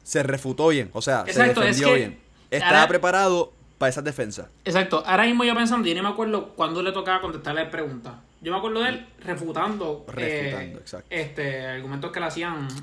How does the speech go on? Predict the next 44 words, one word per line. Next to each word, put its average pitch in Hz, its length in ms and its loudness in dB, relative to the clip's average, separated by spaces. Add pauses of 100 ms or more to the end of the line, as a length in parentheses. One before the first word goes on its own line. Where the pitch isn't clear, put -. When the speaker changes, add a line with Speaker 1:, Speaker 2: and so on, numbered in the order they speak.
Speaker 2:
eh, 131 260 -8
en 127 80 -12
su 143 60 -14
contra. 143 360 -10 (760)
Speaker 1:
Y 120 80 -6
entonces 123 580 -4
la, 127 600 0
la 123 380 0
única 170 420 -2
que 170 160 -2
voy 156 100 -2
a 165 80 0
<laughs> - 20 -2
decir 160 460 -2
que, 117 460 -2 (100)
que 107 120 -6
se 104 140 -8
colgó 104 260 -6
hembra 143 340 -6
cuando 110 320 -6
hice 113 180 -6
lo 139 80 0
de 139 60 -2
Promesa, 110 480 -6 (460)
que 110 80 -8
ahí 110 300 -4
dio 139 380 -6 (260)
como 120 220 -6
cuatro 127 280 -4
vueltas. 123 440 -4 (720)
Y 127 120 0
la 123 140 2
cosa 120 200 -2
es 165 60 -4
que, 175 260 -8
a 131 100 -10
ver, 156 140 -6
Promesa 113 400 -6
lo 185 140 -4
celebró 185 420 -4
cuando, 170 340 -4
cuando 131 220 -2
aprobaron 123 340 -4
Promesa. 160 520 -6